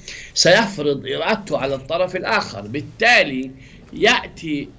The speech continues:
إطلاق هذا الفيديو بالتزامن الدقيق مع انطلاق مظاهرة ضخمة في تل أبيب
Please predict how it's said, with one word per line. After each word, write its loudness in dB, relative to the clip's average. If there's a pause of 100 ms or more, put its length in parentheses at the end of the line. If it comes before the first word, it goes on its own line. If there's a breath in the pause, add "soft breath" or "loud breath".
(260)
إطلاق -4
هذا -4
الفيديو -4
بالتزامن 0
الدقيق 0
مع -4
انطلاق 0
مظاهرة -2
ضخمة -4
في -6
تل -6
أبيب 0